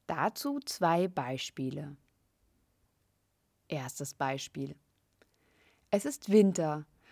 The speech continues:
Das Wetter ist nass und kalt. Ich ziehe mich also warm an und entschließe mich, die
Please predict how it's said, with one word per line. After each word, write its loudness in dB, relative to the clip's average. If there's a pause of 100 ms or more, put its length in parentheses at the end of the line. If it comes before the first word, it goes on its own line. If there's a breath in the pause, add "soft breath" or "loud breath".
(140 soft breath)
Das 2
Wetter 4
ist -4
nass 2
und -2
kalt. -8 (440)
Ich -8
ziehe 8
mich 4
also 4
warm 8
an 6 (640 loud breath)
und 4
entschließe 4
mich, 4
die -2